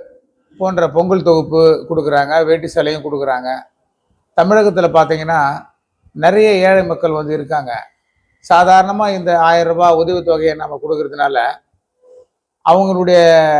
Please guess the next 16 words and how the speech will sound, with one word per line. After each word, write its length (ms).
வளர்ச்சி 380
நம்ம 300
அந்த 220
பொங்கல் 360
நேரத்துல 320
அவங்களோட 220
செலவை 300
சரி 220
செய்ய 220
முடியாது. 380
பாத்தீங்கன்னா, 440
இப்ப 160
ஒரு 200
பொங்கலுக்கு 440
ஒரு 140
சாதாரண 500